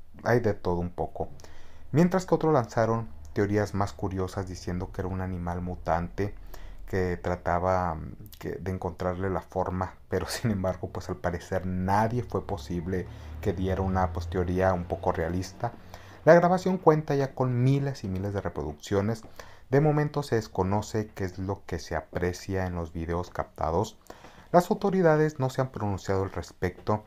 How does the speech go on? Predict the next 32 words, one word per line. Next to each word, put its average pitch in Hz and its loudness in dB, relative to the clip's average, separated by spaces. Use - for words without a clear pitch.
pero, 98 0
pues, - -14
a 98 -2
continuación 90 -2
se - -6
los 87 -4
voy 85 -2
a 90 -2
presentar. 90 0
Ustedes 87 -2
qué - -8
es 85 -4
lo 85 -6
que - -8
piensan, 87 -2
eh, 85 -4
déjenme 90 -4
en 85 -4
la 85 -2
caja 82 -4
de 85 -6
comentarios 80 -4
su 113 4
opinión. 95 2
Y 156 -2
la 180 8
verdad 170 4
es 165 -2
que, - 0
a 101 0
mi 101 0
parecer 95 0